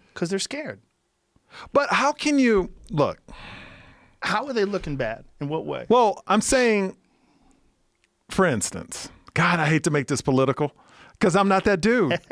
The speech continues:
Speaker 2: I stay away from it, but
Speaker 1: <laughs> Too
Speaker 2: the
Speaker 1: late.
Speaker 2: Too late. But Trump,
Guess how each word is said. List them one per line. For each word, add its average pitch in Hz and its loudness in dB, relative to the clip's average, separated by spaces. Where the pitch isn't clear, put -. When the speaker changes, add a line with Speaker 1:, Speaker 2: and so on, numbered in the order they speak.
Speaker 2:
I 185 2
stay 240 2
away 220 4
from 233 2
it, 185 -2
but 185 4
Speaker 1:
<laughs> 359 4
Too 392 6
Speaker 2:
the 392 4
Speaker 1:
late. 277 4
Speaker 2:
Too 269 6
late. 180 2
But 190 2
Trump, - 0